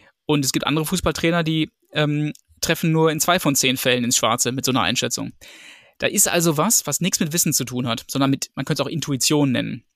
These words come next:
So, das heißt, diese Intuition, die muss, ich sag manchmal, zum Problem durchtönen. Also die muss beim Problem ankommen. Das Gefühl mu-, eines Könners oder einer Könnerin muss in Kontakt kommen können mit dem Problem.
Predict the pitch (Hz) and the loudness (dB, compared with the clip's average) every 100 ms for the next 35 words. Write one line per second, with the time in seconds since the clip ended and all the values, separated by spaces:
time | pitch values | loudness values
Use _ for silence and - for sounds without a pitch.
0 | - - 131 - 151 - 190 233 185 - | -12 -6 -4 -2 -4 -2 0 0 0 0
1 | 156 135 - 208 160 127 - _ - - | 0 0 0 0 0 0 -6 _ -20 -20
2 | - - _ 139 143 190 - - - _ | -20 -20 _ 0 2 4 2 0 -8 _
3 | _ _ 151 - 151 170 160 175 156 156 | _ _ -4 -2 0 0 0 0 0 -2
4 | _ _ _ - 175 - 143 143 175 190 | _ _ _ -2 -2 0 0 2 2 2
5 | 170 - _ _ _ _ - - 147 143 | -2 -8 _ _ _ _ -20 -20 -14 0
6 | 180 208 - 147 135 120 113 - _ _ | 2 2 0 0 0 -2 -4 -12 _ _
7 | _ 143 135 170 190 147 156 147 127 185 | _ -4 0 0 0 0 0 0 0 -2
8 | 151 135 - 131 - 202 208 208 262 - | -2 -2 -2 -4 -4 -2 -2 -2 -6 -12
9 | _ _ _ _ _ _ _ 147 - _ | _ _ _ _ _ _ _ -10 -10 _
10 | 147 143 143 - - 202 180 220 - - | -2 0 0 0 0 -2 0 -2 -2 -4
11 | - - 139 120 123 - 202 151 151 233 | -8 -8 -4 -4 -2 -2 0 -2 -2 -4
12 | - _ _ _ _ - 156 - - 156 | -10 _ _ _ _ -4 0 0 -2 -4
13 | - 147 - - - 202 190 180 180 170 | -4 -4 -4 -8 -4 0 0 0 0 0
14 | 165 160 156 143 156 151 123 117 | -2 0 -2 -2 0 2 0 -2